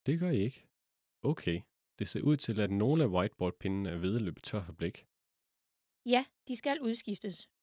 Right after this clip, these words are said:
Speaker 2: Vi får en rabat, hvis vi bestiller et sæt med fem tusser, så lad os gøre det.
Speaker 1: Okay. Åh, og kan du bestille en mus på samme tid? Min mus virker, som om den er langsom til at reagere.
Speaker 2: Tja, jeg tror, det er, fordi batteriet er ved at løbe tørt.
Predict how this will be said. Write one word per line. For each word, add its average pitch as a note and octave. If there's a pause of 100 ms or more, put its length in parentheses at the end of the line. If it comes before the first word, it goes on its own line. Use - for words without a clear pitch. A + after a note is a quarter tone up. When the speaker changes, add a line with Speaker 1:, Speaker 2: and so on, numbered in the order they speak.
(120)
Speaker 2:
Vi A3+
får D4
en C4
rabat, A3
hvis A3+
vi A3+
bestiller G#3+
et F#3
sæt -
med G#3+
fem B3+
tusser, F#3+ (420)
så A#3+
lad A#3+
os B3
gøre C#4+
det. F3 (1000)
Speaker 1:
Okay. G#2 (560)
Åh, G#2+ (120)
og G2
kan A2
du F#2
bestille C3+
en A2
mus B2+
på -
samme B2+
tid? G#2+ (460)
Min G#2
mus A#2+
virker, A2+
som F2
om F2
den F2
er E2+
langsom F2
til F2
at F2+
reagere. E2+ (680)
Speaker 2:
Tja, F3+ (100)
jeg G#3
tror, C#4+
det A#3+
er, G#3
fordi A#3+
batteriet G#3
er F3+
ved F#3
at E3+
løbe E3
tørt. -